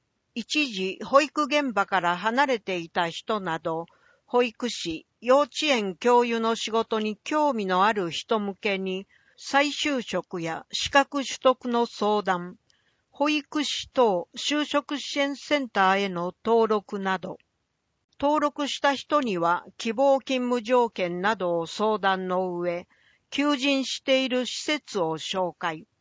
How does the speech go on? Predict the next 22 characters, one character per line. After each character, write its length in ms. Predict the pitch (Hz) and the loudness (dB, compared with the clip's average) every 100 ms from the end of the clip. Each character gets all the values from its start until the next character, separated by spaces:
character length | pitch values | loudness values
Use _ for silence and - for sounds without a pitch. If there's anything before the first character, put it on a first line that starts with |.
| _ _ _ _ _ _ _ _ _ - | _ _ _ _ _ _ _ _ _ -4
日 380 | 240 285 - 202 | -2 -2 -2 -6
時 200 | 165 180 | -6 -2
な 180 | 202 190 | -2 -2
ど、 180 | 170 - _ _ _ _ _ _ - | -4 -10 _ _ _ _ _ _ -10
一、 480 | 220 - 262 247 - _ _ | -10 -6 -6 -6 -10 _ _
十 280 | 190 254 285 | -4 0 2
月 360 | 285 277 285 262 | 2 2 0 -4
十 260 | 202 262 | -2 -2
三 340 | 254 262 247 247 | -2 -2 -2 -2
日 380 | 190 - 190 170 | -4 -6 -8 -4
木 380 | 196 208 208 | -2 -2 -2
曜、 400 | 185 175 147 151 - | -2 -2 -4 -12 -2
午 180 | 220 277 | 2 4
前 260 | 254 240 | 4 2
十 300 | 214 254 262 | 0 0 0
時 160 | 208 180 | -2 -6
か 180 | - 190 | -2 0
ら 160 | 175 | 2
午 220 | 175 202 214 | 0 0 2
後 160 | 180 | 0
四 180 | 175 180 | 0 -2
時、 320 | 160 151 - | -4 -14 -16